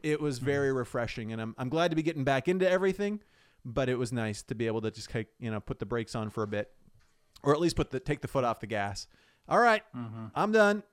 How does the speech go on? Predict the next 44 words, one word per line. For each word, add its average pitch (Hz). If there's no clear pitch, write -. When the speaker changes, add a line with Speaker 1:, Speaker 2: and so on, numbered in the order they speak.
Speaker 1:
Lucas, 190
bring 208
us 202
home, 185
or 151
br-, 180
not 170
bring 160
us 143
home, 151
but 135
Speaker 2:
Quick 220
question. 143
Now, 202
here's 190
the 185
thing. 113
I 165
don't 220
know 214
if 160
it's, 165
you -
Speaker 1:
Love 180
Speaker 2:
know 170
Speaker 1:
you 180
Speaker 2:
how 170
Speaker 1:
too, 165
Speaker 2:
islanders 160
Speaker 1:
Joanne. 147
Speaker 2:
are 151
all 143
about, 139
"Are 135
you 127
from 135
the 135
island?" 131
And, 120
you 131
know, 117
then 120
you 120
belong 117